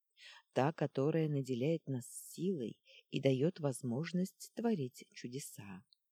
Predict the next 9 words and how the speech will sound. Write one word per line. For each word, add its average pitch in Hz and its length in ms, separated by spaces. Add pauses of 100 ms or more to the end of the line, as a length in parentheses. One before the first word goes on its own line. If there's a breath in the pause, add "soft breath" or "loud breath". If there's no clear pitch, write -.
(640 loud breath)
Та, 165 240
которая 156 680
создала 160 680
Драгомир". 135 680 (680)
"Но 180 340
мой 208 300
символ..." 127 880 (960)
"Да, 185 420
Луна, 117 480